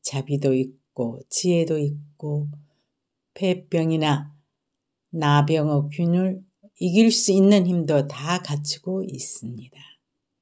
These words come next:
수많은 공덕을 가지고 있는 것이 우리 마음이고 불성이고 부처인데 하물며 돈을 좀 버는 것이나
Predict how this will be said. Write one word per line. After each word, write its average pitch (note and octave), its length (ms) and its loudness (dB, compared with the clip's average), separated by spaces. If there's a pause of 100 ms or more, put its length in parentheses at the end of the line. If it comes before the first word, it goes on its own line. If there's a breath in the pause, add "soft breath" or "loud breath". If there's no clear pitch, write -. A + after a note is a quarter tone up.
(920)
수많은 F#3 580 4
공덕을 D#3+ 480 0
가지고 D3+ 400 -4
있는 D3+ 280 0
것이 - 440 -2 (540)
우리 E3+ 240 2
마음이고 D#3 720 -2 (600)
불성이고 D3 1000 -2 (300)
부처인데 C#3+ 920 -4 (560)
하물며 E3 760 0
돈을 F#3 400 2
좀 D#3+ 280 0
버는 E3+ 440 -2
것이나 E3+ 480 0